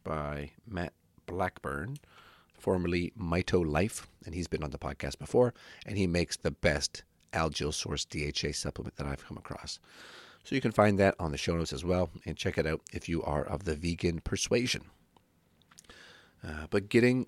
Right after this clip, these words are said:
a therapeutic amount, so I'm talking, like, you know, two to three grams of omega-three oils with a high percentage of E P A and D H A, that's not only going to help improve your mood, uh, and improve your metabolic function,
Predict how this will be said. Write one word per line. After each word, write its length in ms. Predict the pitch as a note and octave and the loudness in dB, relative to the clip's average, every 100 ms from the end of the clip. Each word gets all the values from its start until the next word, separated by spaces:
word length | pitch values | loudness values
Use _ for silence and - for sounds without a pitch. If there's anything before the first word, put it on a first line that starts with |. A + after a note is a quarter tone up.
| - | -6
a 60 | |
therapeutic 480 | - G2+ F#2+ F2+ F2 | 4 6 8 6 4
amount, 340 | D#2 D#2 D2 - | 2 0 -2 -4
so 160 | - | -4
I'm 100 | F#2+ | -4
talking, 300 | - F2 F#2 | 0 0 0
like, 300 | F2 D2 - | 0 0 -2
you 80 | F2 | -4
know, 100 | C#2+ - | -4 -2
two 160 | A#2 | 2
to 80 | A2 | 2
three 220 | - F#2 | 2 0
grams 720 | D#2+ E2+ E2 D#2 C#2+ C2 - - _ - - - _ | -2 -2 0 0 -2 -4 -10 -12 _ -20 -20 -20 _
of 460 | - C#2 C2+ C2 - _ F#2+ | -2 0 0 -4 -10 _ -2
omega-three 420 | E2 E2+ - - | 0 0 0 2
oils 420 | G2 F#2+ F#2+ - | 6 6 4 2
with 160 | - D#2+ | -4 -4
a 60 | |
high 200 | D2 E2+ | -2 -2
percentage 460 | - D#2+ D#2 C#2+ - | 0 -2 0 -2 -2
of 80 | C#2+ | -4
E 120 | D2 | -6
P 180 | - D2+ | 0 2
A 160 | D2 | 2
and 80 | C#2 | 0
D 140 | - | -2
H 200 | D2 - | -2 0
A, 160 | F2+ F2+ - - - | 2 0 -4 -20 -16
that's 200 | - - | -10 -4
not 160 | G#2 G2+ | 2 4
only 220 | F#2+ G#2 | 6 4
going 280 | F#2 E2+ D#2+ | 6 2 2
to 120 | - | -2
help 300 | C#2 D#2 D2+ - | 0 0 -2 -6
improve 360 | G2 - F2 D2+ | -12 0 0 0
your 100 | D2+ | 0
mood, 500 | F#2 A2+ A2+ A2 - - - - - | 6 8 8 4 -2 -16 -18 -20 -10
uh, 140 | - - | -6 -4
and 120 | F2 | -2
improve 280 | D#2+ - F#2 | -4 -2 0
your 120 | D#2 | 2
metabolic 500 | D#2 D2 F#2 G2 - | 2 4 10 10 8
function, 580 | G#2+ G2 - G#2 F#2+ | 2 2 2 0 0